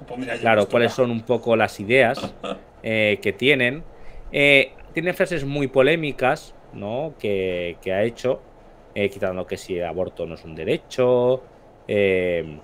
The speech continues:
Speaker 2: que si, eh, todo esto es científico. Luego, eh, ha compartido, ha compartido, bueno, del feminismo ha dicho barbaridades, ¿no? De la mayoría, la inmensa mayoría de todas las feministas de relevancia o son lesbianas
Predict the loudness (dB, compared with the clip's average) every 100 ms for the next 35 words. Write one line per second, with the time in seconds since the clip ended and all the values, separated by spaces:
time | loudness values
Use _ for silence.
0 | -20 -20 -20 -20 -2 0 0 -2 2 2
1 | 2 -2 -4 -8 -12 -8 -8 -4 -6 -4
2 | -8 -4 2 4 4 0 -4 -12 -20 -20
3 | -20 -8 2 6 8 6 4 2 0 4
4 | 4 4 0 0 -2 0 -2 -4 -6 0
5 | 2 4 4 2 2 -4 -14 -18 -12 -6
6 | -6 -2 -2 -2 -2 0 0 -2 -4 -8
7 | -8 -8 -6 -6 -6 -2 2 2 2 4
8 | 2 2 -4 -18 -20 -12 -4 -2 0 2
9 | 2 0 -4 -12 -16 -4 0 2 2 2
10 | 2 -2 -4 -4 -2 -2 2 2 2 -2
11 | -14 -20 -4 2 2 2 -2 -4 -2 -2
12 | 0 0 0 0 -2 0 0 0 0 2
13 | 2 0 -4 2 2 2 0 -4